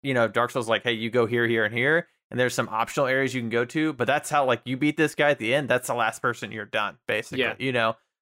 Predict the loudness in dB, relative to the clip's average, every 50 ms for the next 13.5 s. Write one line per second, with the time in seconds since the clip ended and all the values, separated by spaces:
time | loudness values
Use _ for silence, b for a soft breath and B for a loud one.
0 | _ _ _ 2 4 4 4 4 2 -2 -6 -16 _ _ 0 0 0 0 0 0
1 | 2 4 4 2 2 2 2 2 2 0 -4 _ _ _ _ -6 -6 -4 0 2
2 | 2 4 4 2 0 -2 -4 -8 -4 0 0 0 0 -2 -4 -2 0 0 0 0
3 | 0 -2 -2 -2 -2 -2 -2 -2 -2 -2 0 0 -2 -2 -4 _ _ _ _ _
4 | _ _ _ 0 2 2 2 2 0 -2 2 2 2 4 4 2 2 0 0 -2
5 | -4 -4 0 2 4 4 4 4 2 2 -2 -6 -18 _ _ _ _ _ -6 -6
6 | -4 0 2 4 4 4 4 2 2 4 4 4 2 0 -2 -4 -2 -2 0 0
7 | 2 2 4 4 4 2 0 -4 -10 -12 -6 -2 0 2 2 4 4 4 2 0
8 | -2 -8 _ _ _ _ _ _ _ -8 -2 0 0 2 4 2 2 0 -2 -2
9 | -2 0 2 4 4 4 4 2 0 0 0 0 0 0 2 2 2 2 2 0
10 | -2 -4 -4 -2 0 0 0 0 -4 _ -6 -4 -4 -4 -2 0 0 2 2 2
11 | 2 2 2 2 2 0 0 0 0 0 -2 -2 -6 -6 -4 -4 -2 -2 -4 -8
12 | -6 -2 -2 -2 -2 -4 -8 _ 0 0 2 2 2 0 -4 -4 -2 -2 -2 -2
13 | 0 0 -2 -2 -2 -2 -4 -4 -4